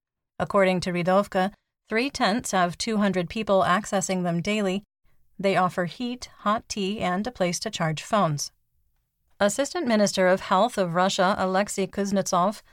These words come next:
said that Rydovka propagandist Anastasia Yelsukova is at the National Research Center for Traumatology and Orthopedics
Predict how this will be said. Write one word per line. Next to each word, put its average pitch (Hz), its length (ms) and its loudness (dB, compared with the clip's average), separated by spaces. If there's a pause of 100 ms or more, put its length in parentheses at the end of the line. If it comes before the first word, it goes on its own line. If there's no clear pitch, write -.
(240)
said 208 220 4
that 208 140 0
Rydovka 202 520 0
propagandist 185 720 2
Anastasia 190 760 0
Yelsukova 185 880 2
is 190 260 0
at 185 200 0
the 202 80 0
National 220 560 0
Research 180 400 -2
Center 190 380 0
for 185 160 0
Traumatology 180 880 0
and 175 220 0
Orthopedics 190 840 -2